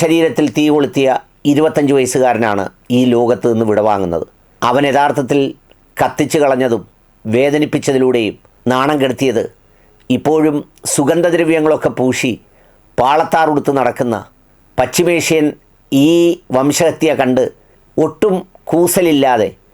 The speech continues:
ഇതൊന്നും തങ്ങളെ ബാധിക്കുന്നതല്ലെന്ന് വിശ്വസിക്കുന്ന, അതിൽ പ്രത്യക്ഷമായും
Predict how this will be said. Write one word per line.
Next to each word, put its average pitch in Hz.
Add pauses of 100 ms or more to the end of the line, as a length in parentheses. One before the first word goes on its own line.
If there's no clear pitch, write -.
(280)
ഇതൊന്നും 160 (140)
തങ്ങളെ 160
ബാധിക്കുന്നതല്ലെന്ന് 139
വിശ്വസിക്കുന്ന, 117 (760)
അതിൽ 131 (340)
പ്രത്യക്ഷമായും 151